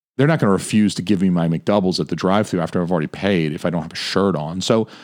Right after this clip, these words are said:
if I really don't wanna wear my covid mask and yet I wanna enjoy, uh, McGangbang with the McChicken and everything on it, then I suppose I could go through the drive-thru. It's kind of similar to that.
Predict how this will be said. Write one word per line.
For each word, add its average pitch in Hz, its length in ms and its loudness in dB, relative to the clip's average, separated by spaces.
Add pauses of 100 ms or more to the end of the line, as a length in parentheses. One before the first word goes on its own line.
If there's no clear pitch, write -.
(260)
if 143 100 2
I 151 60 2
really 139 400 2
don't 143 120 2
wanna 139 140 4
wear 120 140 4
my 110 100 2
covid 151 400 0
mask 95 440 0
and 110 140 2
yet 113 200 2
I 113 80 0
wanna 110 260 2
enjoy, 104 560 2
uh, 101 540 -2
McGangbang 101 800 0
with 90 160 -4
the 98 80 -2
McChicken 101 480 0
and 104 100 2
everything 98 300 0
on 123 220 4
it, 92 160 0
then 95 240 4 (320)
I 147 100 0
suppose 143 340 0
I 135 60 2
could 117 140 0
go 107 120 4
through 101 160 -2
the 92 60 2
drive-thru. 92 420 -2
It's 87 100 -10
kind - 160 -8
of - 80 -8
similar 90 340 0
to 85 40 -2
that. 85 220 -4